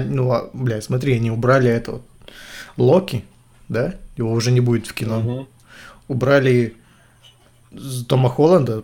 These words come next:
Speaker 1: Спайдермена. Кто у них остался ещё, на кого фапают? Тор? Ну,
Speaker 2: Так, братан,
Speaker 1: Тор
Speaker 2: маленьких девочек в этом плане, блядь, память как у золотой рыбки. Они вчера фапали на этого, след-, с-, сегодня фапают уже на другого. Вот ты чё-нибудь вообще слышал про Тома Холланда до Спайдермена?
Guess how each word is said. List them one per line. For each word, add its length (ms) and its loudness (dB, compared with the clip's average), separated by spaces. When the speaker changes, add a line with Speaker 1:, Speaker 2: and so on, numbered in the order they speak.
Speaker 1:
Спайдермена. 800 -4
Кто 180 2
у 100 0
них 200 0
остался 380 -4
ещё, 220 -4
на 100 -8
кого 200 -8
фапают? 580 -10
Тор? 300 0
Ну, 140 -6
Speaker 2:
Так, 120 2
братан, 320 6
Speaker 1:
Тор 80 2
Speaker 2:
маленьких 400 2
девочек 500 0
в 60 0
этом 240 0
плане, 640 2
блядь, 640 -4
память 260 0
как 200 -4
у 40 -4
золотой 340 0
рыбки. 320 -2
Они 180 0
вчера 260 -4
фапали 380 -2
на 120 -2
этого, 380 0
след-, 320 -4
с-, 280 -14
сегодня 440 -4
фапают 440 -4
уже 220 -2
на 80 -4
другого. 520 -4
Вот 280 -2
ты 140 0
чё-нибудь 320 -2
вообще 200 -6
слышал 360 -4
про 160 -6
Тома 200 -2
Холланда 400 -2
до 180 0
Спайдермена? 680 -10